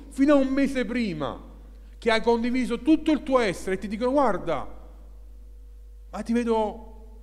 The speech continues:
troppo presa e non riesci a notare questi comportamenti." No, perché, sapete come fanno molti? Reagiscono, "Tu sei gelosa di quello che finalmente ho avuto."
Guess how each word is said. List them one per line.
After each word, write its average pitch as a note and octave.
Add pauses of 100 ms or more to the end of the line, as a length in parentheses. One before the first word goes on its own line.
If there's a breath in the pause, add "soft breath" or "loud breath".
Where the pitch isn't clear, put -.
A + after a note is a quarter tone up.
(640)
troppo C4
presa C#3+ (260)
e -
non B3+
riesci B3
a A3
notare G#3
questi G#3+
comportamenti." D#3+ (180 soft breath)
No, D#4
perché, G3
sapete B3
come C4+
fanno G#3
molti? D#3+ (360 loud breath)
Reagiscono, G#3
"Tu G3
sei F#3
gelosa F3+
di E3+
quello D3
che C3
finalmente C#3+
ho C#3+
avuto." A#2+